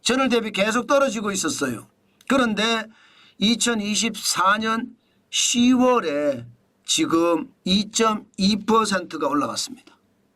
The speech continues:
와, 이거 갑자기 말입니다. 쑥쑥 올라간 거예요. 육 개월 만에 수입 물가가 최대치로 올라갔죠. 지난 사월에 삼점팔 퍼센트 올라갔는데 전월 대비해서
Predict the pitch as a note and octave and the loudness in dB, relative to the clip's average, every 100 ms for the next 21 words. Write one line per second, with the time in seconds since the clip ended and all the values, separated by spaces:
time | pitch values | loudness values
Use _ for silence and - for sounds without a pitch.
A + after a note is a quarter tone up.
0 | _ _ _ _ _ _ - D#3+ C3+ A#2 | _ _ _ _ _ _ -6 -2 0 0
1 | G2+ F#2+ - - E3+ F3 F#3+ - - C#4 | -2 -2 -4 -6 -4 -2 -4 -6 0 2
2 | C#4+ D#4 C#4 B3 A#3 A3 A#3 A3+ - - | 4 4 4 2 0 2 0 -2 -10 -2
3 | D#4+ - - C4+ C4 A3+ G3+ G#3 A3 D3 | -2 0 2 4 4 2 0 -2 -4 -6
4 | A#2 - _ _ _ _ _ _ - B3+ | -12 -18 _ _ _ _ _ _ -2 0
5 | C4 E4 D#4 C4+ A#3 G#3+ G#3+ A3 F#3+ C#3+ | 2 2 4 4 4 4 2 2 0 -2
6 | C3 - B3+ B3+ G3+ G3 F#3+ F3+ G3 G#3 | -6 0 2 4 2 0 0 2 4 4
7 | F#3 - _ _ - A#3+ C4 C#4 B3+ A3+ | 2 -4 _ _ -4 0 2 2 2 2
8 | G#3 F3 C#3+ - A#2+ - _ _ _ _ | 2 2 0 -4 -14 -14 _ _ _ _
9 | _ _ _ _ - B3+ C#4 C4 G#3 A#3 | _ _ _ _ 0 4 2 2 4 4
10 | B3+ C4 B3 G3 G3+ B3+ B3 A3+ B3 C4 | 4 2 0 0 -4 -2 0 0 -2 -2
11 | A#3+ A3+ G3+ G3+ A3 G#3+ F#3 F#3 G#3 F#3+ | 0 -2 -2 0 2 2 2 -2 -2 -2
12 | - G3+ G#3+ G3 D#3+ D#3 E3 D3 D#3+ D#3 | 0 0 0 0 0 2 2 2 2 0